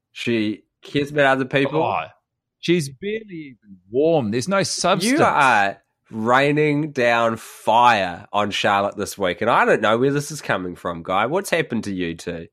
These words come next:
Speaker 1: What's she said?
Speaker 2: Nothing's happened to us. I've told you, we've been on the rocks for weeks.
Speaker 1: I wanna get you kids back together. I'm not sure what it's gonna take, but I, I wanna see you and Charlotte try and repair this relationship.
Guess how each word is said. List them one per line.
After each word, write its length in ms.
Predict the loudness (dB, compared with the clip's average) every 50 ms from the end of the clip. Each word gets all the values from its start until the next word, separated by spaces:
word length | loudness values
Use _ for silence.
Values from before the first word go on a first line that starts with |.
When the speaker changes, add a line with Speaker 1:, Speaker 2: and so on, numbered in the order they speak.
| _
Speaker 1:
What's 180 | -8 -8 -6 -4
she 140 | -4 -4 -4
said? 460 | -4 -6 -6 -6 -6 -6 -6 -10 -16 _ _ _ _ _ _ _ _ _ _ _ _ _ -6
Speaker 2:
Nothing's 400 | 0 2 2 2 2 -2 -8 -10
happened 300 | -6 -6 -4 -4 -6 -8
to 120 | -6 -4 -2
us. 260 | -2 -2 -2 -4 -6 -2
I've 180 | -2 -2 -2 -2
told 380 | -4 0 2 2 2 2 0
you, 100 | -2 -4
we've 160 | -4 -4 -4 -2
been 160 | -2 -2 0
on 120 | 0 0
the 80 | 0 0
rocks 360 | 2 4 4 4 4 0 -6
for 200 | -4 -2 -2 0
weeks. 520 | 2 2 2 2 0 -2 -8 -16 -16 -16 _ _ _ _ _ _ _ _ _ _ _ _ _ _ _ _ 0
Speaker 1:
I 100 | 2 2
wanna 200 | 4 4 4 2
get 160 | 2 2 0
you 120 | 0 0 -2
kids 300 | 0 -2 -2 -4 -4 -4
back 180 | -4 -4 -4
together. 500 | -6 -8 -8 -4 -2 -2 0 0 -2 -4 -2
I'm 120 | -2 0 2
not 140 | 2 2 2
sure 140 | 0 0 2
what 160 | 2 2 2
it's 140 | 0 -2 -4
gonna 200 | -4 -4 -4 -4
take, 440 | -2 -2 -2 -2 -2 -4 -8 -14 -20 -20 -20 -20 -20 -20 _ _
but 240 | -4 -2 -2 -2 -2 -2
I, 160 | -2 -2 -2 0
I 120 | 0 0 0
wanna 280 | 0 0 0 0 0
see 220 | -2 -2 -2 -2 -2
you 240 | -2 0 0 0 0
and 140 | 0 -2 -2
Charlotte 400 | -2 -2 0 0 0 0 -2 -2
try 140 | 0 0 0
and 80 | 0 -2
repair 300 | -6 -4 -2 -2 -2 -2
this 220 | -4 -8 -12 -10
relationship. 720 | -6 -4 -2 -2 -2 -2 -4 -8 -12 -10 -8 -6 -6 -6